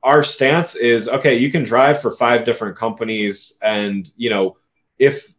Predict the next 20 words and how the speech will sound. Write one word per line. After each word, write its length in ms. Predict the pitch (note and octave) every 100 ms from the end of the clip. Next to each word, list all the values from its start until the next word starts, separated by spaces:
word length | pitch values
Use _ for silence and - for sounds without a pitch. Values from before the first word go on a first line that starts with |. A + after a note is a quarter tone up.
| -
if 220 | C3+ -
those 260 | C3 A#2 -
companies, 960 | B2 B2 B2+ A2 G#2 F#2+ - - - A2
um, 240 | G#2+ G2+
integrate 560 | A#2 B2 G#2+ A2+ G#2+ F#2+
with 260 | G2+ F#2+ -
Career 360 | C3 F#3 G3
Gig 520 | C3 B2 A#2 A2 G2+ -
and, 340 | A2+ A2 F#2+
you 80 | B2
know, 120 | A2
as 120 | G#2+ B2+
long 200 | B2+ C3
as 120 | A2+
you 60 |
get 200 | A2 -
paid 280 | - A#2+ A#2+
through 120 | A2
our 120 | G2 F2+
platform, 640 | E3 F3+ - B2 A2+